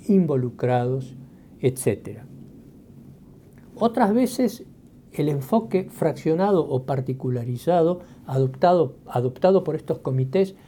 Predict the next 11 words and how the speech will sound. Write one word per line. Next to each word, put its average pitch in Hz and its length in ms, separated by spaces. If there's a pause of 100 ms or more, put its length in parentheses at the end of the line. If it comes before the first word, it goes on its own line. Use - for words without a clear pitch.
(200)
ha 170 100
sido 233 280
el 202 80
resultado, 135 800 (360)
al 139 200
menos 175 560 (220)
parcialmente, 135 1200 (920)
<clears throat> - 1400
de 135 180
las 151 180
dificultades 175 880